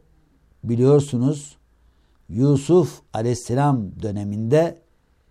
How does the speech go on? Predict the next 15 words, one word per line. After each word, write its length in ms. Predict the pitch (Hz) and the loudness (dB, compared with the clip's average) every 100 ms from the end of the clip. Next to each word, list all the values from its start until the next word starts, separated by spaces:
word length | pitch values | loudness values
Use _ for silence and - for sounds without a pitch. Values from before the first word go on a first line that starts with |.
| _ _ | _ _
Kenan 520 | - 131 120 127 156 | 0 0 2 0 4
ilinden, 680 | 143 117 104 92 113 135 147 - _ _ _ _ _ | 4 2 -2 -2 0 0 -2 -10 _ _ _ _ _
Filistin'den 920 | - 139 170 165 156 151 165 175 160 - _ _ _ _ | 0 2 2 0 -4 0 2 0 -2 -12 _ _ _ _
Mısır'a 420 | 147 180 151 139 | -2 0 0 0
göç 300 | 131 160 143 | 2 0 0
etmişlerdi. 760 | 120 - 90 - 80 71 71 - _ _ _ _ _ _ _ _ _ _ _ _ _ _ - | -6 -8 -14 -12 -12 -14 -16 -20 _ _ _ _ _ _ _ _ _ _ _ _ _ _ -10
İsrail 540 | - 131 139 165 190 | -8 0 4 6 8
oğulları 600 | 175 165 160 165 185 - _ _ _ _ _ _ 117 | 6 6 6 6 4 -4 _ _ _ _ _ _ -4
bundan 440 | 127 135 160 180 | 2 4 4 2
sonraki 760 | 143 156 147 135 156 147 107 - _ - | 0 2 2 2 2 2 0 -8 _ -6
okuyacağımız 920 | 120 135 131 117 135 135 151 - - | -4 0 0 2 2 2 0 -4 -6
tarihin 680 | 113 107 110 120 175 175 - _ _ _ _ _ _ | -6 -4 -2 -2 -2 -4 -12 _ _ _ _ _ _
ana 320 | 120 143 143 | 0 2 2
konusu 400 | 147 123 120 165 | 2 0 2 4
olacak. 540 | 131 85 76 67 - | 4 4 -6 -10 -12